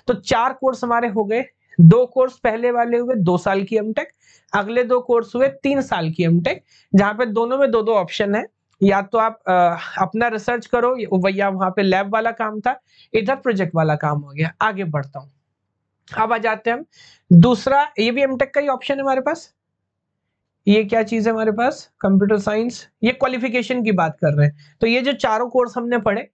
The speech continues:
यहाँ पे समझिएगा, बीटेक, बीई और, और इक्विवेलेंट, ये सीएस कुछ और लिखा है, इसे भूल जाइए, और in any engineering discipline। तो यहाँ पर उन बच्चों को जो डाउट, जो खासकर इलेक्ट्रॉनिक्स से होते हैं, इलेक्ट्रिकल से होते हैं, कुछ लोग मैकेनिकल से भी लिखते हैं,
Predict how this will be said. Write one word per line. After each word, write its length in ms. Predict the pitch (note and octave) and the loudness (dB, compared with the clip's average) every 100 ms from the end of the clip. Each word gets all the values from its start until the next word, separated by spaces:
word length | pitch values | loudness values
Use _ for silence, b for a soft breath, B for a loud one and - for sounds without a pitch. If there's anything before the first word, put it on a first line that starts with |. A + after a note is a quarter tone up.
| F#3+ | 0
यहाँ 180 | F#3 | 0
पे 120 | G3 A3 | 0 -2
समझिएगा, 580 | G#3+ G3+ G#3 A3+ B3 B3+ B B B - | 0 0 2 2 0 -6 B B B 4
बीटेक, 440 | G3 A3+ B3 A#3 G#3 | 4 6 0 -2 -4
बीई 360 | A3+ A3 A#3+ | -4 -2 0
और, 200 | B3 A#3 - | 0 0 -2
और 160 | G#3+ G#3+ | -2 0
इक्विवेलेंट, 480 | G#3 F3+ G3+ A3 - - | -2 0 0 -2 -6 0
ये 160 | F#3 F#3+ | 2 2
सीएस 320 | G#3 G#3 F#3+ | 0 0 0
कुछ 200 | G3+ F3+ | 0 2
और 140 | D#3+ | 4
लिखा 220 | E3+ E3 | 4 4
है, 40 | F#3+ | 2
इसे 100 | F3+ | 4
भूल 240 | D#3 E3 | 8 8
जाइए, 380 | E3 E3 G3+ C#4 B B F#3 | 8 6 2 0 B B 0
और 180 | G#3+ | 2
in 360 | B3+ C4+ - A#3 | 0 -4 -2 -2
any 240 | C4 C#4+ A3+ A3 | 0 -2 -2 0
engineering 360 | G3+ G3+ G#3 | 2 2 0
discipline। 580 | D#3 D3 D#3 D#3 D3+ D3 | -2 0 0 2 0 0
तो 60 | F#3+ | 2
यहाँ 260 | F#3+ G#3 | 2 0
पर 180 | G#3+ A#3 | 0 -2
उन 120 | A#3 | -2
बच्चों 280 | A3+ - A#3 | -4 -2 0
को 100 | A3+ | 0
जो 120 | A#3 | 2
डाउट, 320 | A3 G#3+ A#3 A3+ | 0 0 -2 -4
जो 160 | G#3+ | -4
खासकर 460 | G#3+ G#3 F#3+ - A#3 | -2 -2 -2 -4 -2
इलेक्ट्रॉनिक्स 640 | G#3+ G3+ - A3+ A#3 A#3+ | -2 -4 -4 -4 -4 -6
से 120 | - A3+ | -2 0
होते 240 | A3+ A#3 | 0 0
हैं, 80 | G#3+ | 0
इलेक्ट्रिकल 500 | G3+ - A#3 A#3+ A#3+ | 0 -2 -2 -2 -2
से 120 | A3+ | 0
होते 240 | G3+ E3+ | -2 -2
हैं, 140 | G3+ G3 B B B - | -4 -4 B B B -2
कुछ 180 | A3+ | 0
लोग 200 | B3 A#3+ | 0 0
मैकेनिकल 480 | A#3 G3+ A3 A#3 B3 | -2 -2 -4 -2 -2
से 140 | G#3+ A#3+ | -2 -2
भी 100 | A#3 | -2
लिखते 280 | F#3+ - | -2 -2
हैं, 200 | E3+ E3 | -2 -4